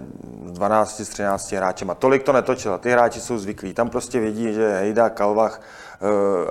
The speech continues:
a ten, ten, ta kostra toho týmu je stejná. A Slávie to dost často rozbíjí.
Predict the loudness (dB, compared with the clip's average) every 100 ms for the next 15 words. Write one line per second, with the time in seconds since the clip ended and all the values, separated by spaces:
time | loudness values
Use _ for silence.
0 | 0 2 2 0 0 0 -2 -2 -2 0
1 | -2 0 -2 0 2 4 2 2 0 -2
2 | -2 -4 0 -2 -4 -18 -10 -4 4 6
3 | 6 4 4 4 4 2 2 2 0 0
4 | -4 -10